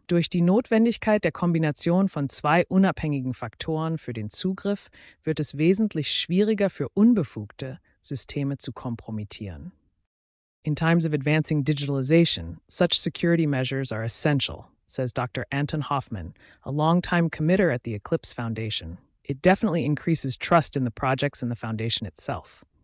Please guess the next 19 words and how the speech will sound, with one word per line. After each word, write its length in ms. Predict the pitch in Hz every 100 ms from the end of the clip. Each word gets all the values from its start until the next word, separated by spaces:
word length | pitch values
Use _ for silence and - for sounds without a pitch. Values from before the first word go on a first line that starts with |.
| _ _
On 120 | 143
the 140 | 139 151
other 200 | 208 190
hand, 380 | 143 95 107 -
there 140 | 143 139
are 100 | -
also 340 | 175 247 190
concerns 640 | - 160 - 160 151 139
regarding 460 | 135 131 127 123 123
user-friendliness 1080 | 135 156 185 - 151 151 147 147 151 - - - - _
and 140 | 127 120
potential 480 | 139 - 151 - -
implementation 840 | 139 147 135 120 - 147 - 101
difficulties." 760 | 110 135 - 98 - - - - _ _ _ _ _ _ _ _ _ _ _ _ _ _ _ _
Einige 380 | 170 208 247 240
Committer 540 | - 165 165 208 190
äußern 340 | - 147 - 139
Bedenken 480 | 127 151 180 - 151
darüber, 600 | 113 107 117 110 107